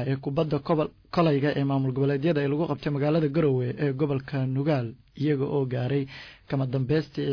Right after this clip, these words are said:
ciyaarta oo ay isaga hor yimaadeen gabdhihii ka socday gobolka Banaadir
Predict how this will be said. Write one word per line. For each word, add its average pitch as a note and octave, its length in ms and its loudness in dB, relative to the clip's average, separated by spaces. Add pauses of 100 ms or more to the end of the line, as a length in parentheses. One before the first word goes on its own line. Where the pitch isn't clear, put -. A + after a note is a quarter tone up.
ciyaarta C#3+ 500 0 (160)
oo B2 220 -2 (100)
ay C3+ 160 -4
isaga D3+ 320 -2
hor D3+ 160 -2
yimaadeen C#3+ 560 0 (800)
gabdhihii E3 440 2
ka F3 120 -4
socday C#3 440 -2
gobolka C3+ 520 -2
Banaadir C3 520 -2